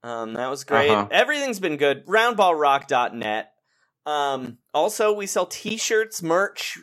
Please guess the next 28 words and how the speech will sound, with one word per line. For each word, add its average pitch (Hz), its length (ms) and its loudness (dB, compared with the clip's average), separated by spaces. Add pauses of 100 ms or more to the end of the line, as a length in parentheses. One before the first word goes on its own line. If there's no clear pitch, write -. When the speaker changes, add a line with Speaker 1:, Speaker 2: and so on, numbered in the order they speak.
(200)
Speaker 1:
covid 175 500 0
masks. 180 840 -2 (680)
Uh, 120 520 2
those 160 260 0
are 165 140 0
all 120 180 2
available 110 460 0
at 98 340 -2
TeePublic, 107 680 -4 (340)
at 170 240 0
the, 165 240 2 (160)
the 160 100 -2
TeePublic 160 760 -4
link 123 460 -8
in 202 200 -2
the 175 100 0
description 104 760 -8 (120)
of 135 360 -2
this - 200 -10
podcast. 123 500 -4
Please 269 360 -2
use 185 180 -10
that 156 260 0
link 135 240 -6
because 131 400 -6
we 127 220 -14
get 117 240 -6
paid 107 420 -4